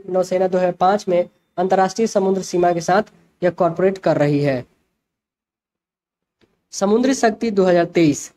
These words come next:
यह जो है दो हज़ार तेईस में मई में हुआ है, भारत और इंडोनेशिया के बीच हुआ है,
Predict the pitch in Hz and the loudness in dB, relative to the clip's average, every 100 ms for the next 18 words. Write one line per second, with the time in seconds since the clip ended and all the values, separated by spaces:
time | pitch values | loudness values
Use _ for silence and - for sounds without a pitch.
0 | _ _ _ _ _ _ _ _ _ 165 | _ _ _ _ _ _ _ _ _ -2
1 | 202 233 233 226 208 202 208 202 214 233 | 0 0 0 -2 0 -2 0 0 0 2
2 | 202 175 190 202 202 202 208 226 170 175 | 2 4 4 2 2 2 0 -2 -2 -2
3 | 190 190 175 175 170 165 190 190 196 208 | 2 2 4 4 4 2 0 2 0 0
4 | 202 196 208 226 | 0 2 0 -2